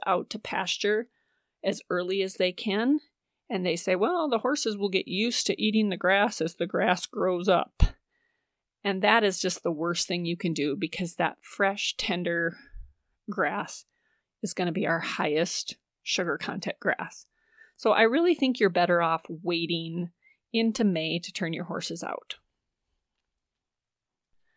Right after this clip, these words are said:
Now, I'm probably gonna rebroadcast or do a update to this podcast in the fall, because I think how you pull and when you pull your high-risk horses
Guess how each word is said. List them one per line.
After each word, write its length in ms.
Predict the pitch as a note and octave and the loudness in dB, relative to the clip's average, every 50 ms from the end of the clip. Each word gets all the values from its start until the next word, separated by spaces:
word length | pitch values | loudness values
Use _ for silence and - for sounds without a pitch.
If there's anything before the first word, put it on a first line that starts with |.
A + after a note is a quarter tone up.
| _ _ _ | _ _ _
Now, 80 | - A#3+ | -2 0
I'm 140 | A3+ A#3 A#3+ | 2 2 2
probably 320 | - - F4+ E4+ D#4 C#4+ | 2 2 2 2 2 2
gonna 180 | A3+ A#3 G#3+ G3+ | 4 4 4 4
rebroadcast 1200 | F3 D#3+ F3+ G3 F#3+ F3+ D#3 D#3+ E3 F3 F3+ E3+ E3 - - G#3 F#3 G#3 F#3+ F#3 - - - - | 2 2 2 2 2 4 4 6 6 6 6 6 4 2 2 4 4 6 4 4 2 0 -2 0
or 560 | - F3 D3+ D#3+ E3+ D#3+ D3+ E3 C#3+ D3 A3 | 2 2 4 4 4 2 2 0 0 -2 -2
do 500 | - F#3+ E3+ - G3+ F3+ F3 F3 E3 - - _ | -4 -4 -4 0 0 0 2 0 0 -2 -2 _
a 280 | - C3+ D#2+ A2+ D3+ - - - | 0 0 2 0 -2 -2 -2 -2
update 440 | - - - - - - - - | -4 -4 -4 -4 -4 -4 -4 -4
to 120 | - - F#3 | -4 -2 0
this 200 | D#3+ G3 G3 - | 0 0 0 2
podcast 640 | - - - - F3+ - - - F3+ F#3 - - - | 2 2 2 2 -2 -4 -2 -2 -2 -2 -2 -2 0
in 120 | F#3 F3+ | 0 0
the 60 | F3 F3 | 0 -2
fall, 440 | - - - - - - - - _ _ _ _ _ _ _ _ _ | -2 0 0 0 0 -4 -8 -10 _ _ _ _ _ _ _ _ _
because 240 | - A#3 - A3+ G3+ - - _ _ _ _ - | -4 0 0 0 0 0 -6 _ _ _ _ -6
I 220 | A#3 A#3+ C#4 E4 D4 | -4 -2 -2 -2 0
think 280 | - - C#4 C#4 - | 0 0 0 0 0
how 300 | - - - - G3 F#3+ | -2 -2 2 4 4 4
you 180 | G3+ G3+ G#3+ A3+ | 4 2 -2 0
pull 640 | - - - F#3+ F3+ F3+ F#3 F3+ F#3+ G#3+ A#3+ - _ _ - | 2 2 4 4 2 -2 -2 -2 -2 -2 -2 -4 _ _ -6
and 240 | - F#3+ F#3 F3+ E3 | -2 -2 -2 0 0
when 240 | E3 F3 F#3 F#3+ G3 | 0 0 0 0 0
you 120 | G#3+ G#3+ | -2 2
pull 440 | G#3+ - - F3+ F3+ F3+ F3+ C4 A3+ | 2 4 4 4 4 2 0 -2 -2
your 160 | G3 D#3+ E3 | -2 -2 -4
high-risk 520 | E3+ - - F#3 - E3+ E3+ F3 F#3+ - - | -4 -4 -4 -4 -4 -4 -4 -4 -6 -6 -6
horses 540 | - - - - - - - F#3 F#3 - | -6 -4 -4 -4 -4 -4 -4 -4 -4 -6